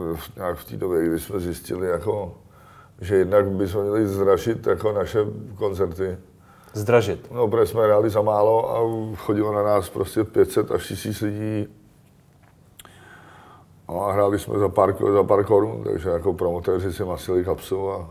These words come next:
Speaker 2: Hmm.
Speaker 1: A my jsme jako horko těžko platili nájmy, takže
Speaker 2: Horko těžko, bylo, bylo,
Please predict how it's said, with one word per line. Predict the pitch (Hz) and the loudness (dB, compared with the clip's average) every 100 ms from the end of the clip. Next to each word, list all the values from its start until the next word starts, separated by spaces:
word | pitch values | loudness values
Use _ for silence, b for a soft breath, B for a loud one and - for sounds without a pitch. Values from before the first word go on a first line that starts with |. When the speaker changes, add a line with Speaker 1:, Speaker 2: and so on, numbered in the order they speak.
| 82 123 | -16 -8
Speaker 2:
Hmm. | 113 92 104 B B B B B B B - | -6 -6 -10 B B B B B B B -12
Speaker 1:
A | |
my | 95 90 | -8 -8
jsme | - 95 | -6 -2
jako | 92 80 98 98 92 95 | -2 0 -2 -2 -2 -2
horko | 98 92 95 | -2 -2 -2
těžko | 98 - 101 | -2 -2 0
platili | 95 90 98 | 0 0 -2
nájmy, | 95 104 98 | -2 -2 -6
takže | 90 85 90 85 80 _ - - B B B B B B | -8 -8 -8 -10 -14 _ -20 -20 B B B B B B
Speaker 2:
Horko | 104 101 | -4 -2
těžko, | 113 104 123 117 160 | -4 -2 2 2 0
bylo, | 117 110 117 | -2 0 2
bylo, | 110 110 | 2 2